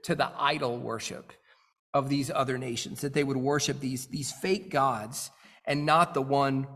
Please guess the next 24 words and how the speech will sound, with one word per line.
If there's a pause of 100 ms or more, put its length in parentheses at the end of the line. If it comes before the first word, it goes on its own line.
(120)
real
God. (360)
So
they're,
they're
withholding
worship (480)
from
God, (320)
which
is
a
serious
thing, (400)
'cause
that's
the
thing
we,
we
were
created
to
do.